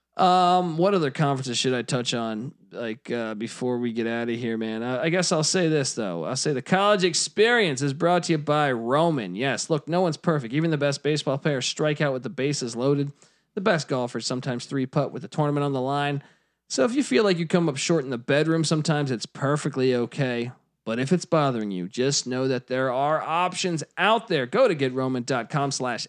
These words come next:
S G P now. With Roman, you can get a free online evaluation and ongoing care for E D,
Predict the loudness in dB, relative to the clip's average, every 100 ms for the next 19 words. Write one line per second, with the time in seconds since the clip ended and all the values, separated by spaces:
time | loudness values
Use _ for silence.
0 | -4 -2 -2 -4 -4 -4 -4 -2 0 2
1 | 2 -2 -6 -20 _ _ 0 0 2 2
2 | 2 2 0 0 0 -2 -4 -2 0 2
3 | 0 0 -2 -2 0 2 2 2 0 -2
4 | -4 -4 -6 -4 -2 0 0 0 2 0
5 | -2 -6 -8 -2 0 0 -2 -2 -2 -2
6 | -6 -4 -4 -2 -2 0 0 -2